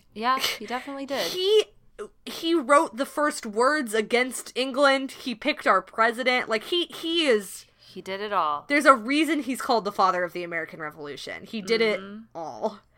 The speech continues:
Speaker 2: On July fourth, seventeen seventy-six, the Continental Congress approves the language of the Declaration of Independence, and Sam, Sam Adams signs it. So again, <laughs> big deal.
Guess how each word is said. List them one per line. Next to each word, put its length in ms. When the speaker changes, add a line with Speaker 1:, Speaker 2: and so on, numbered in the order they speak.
Speaker 2:
On 200
July 340
fourth, 300
seventeen 400
seventy-six, 640
the 100
Continental 560
Congress 460
approves 380
the 100
language 320
of 100
the 80
Declaration 640
of 80
Independence, 760
and 180
Sam, 300
Sam 260
Adams 480
signs 380
it. 320
So 320
again, 440
<laughs> 320
big 200
deal. 380